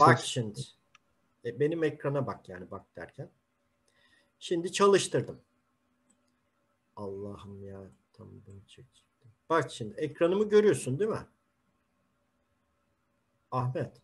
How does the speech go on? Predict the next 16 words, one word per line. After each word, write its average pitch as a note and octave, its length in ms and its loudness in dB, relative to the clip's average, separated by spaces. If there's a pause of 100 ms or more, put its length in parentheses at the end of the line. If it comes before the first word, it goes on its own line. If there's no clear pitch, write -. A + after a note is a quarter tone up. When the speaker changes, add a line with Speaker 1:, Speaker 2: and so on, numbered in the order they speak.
Speaker 2:
Evet C#3 240 8
görünüyor. C#3 520 10 (480)
Speaker 1:
Bak F#3 200 6
şimdi A#2 240 -8
karakteri D3+ 540 2
rastgele C3 560 2
bir B2+ 60 -2
yöne D#3+ 240 2
çevirdim. C#3+ 440 0 (540)
Şimdi G3+ 460 2 (100)
W'ya G3+ 500 8
ve G3 220 6
S'e F#3+ 240 4
bastığımda F#3 580 2
ne G3+ 80 4
olacak? F3+ 640 2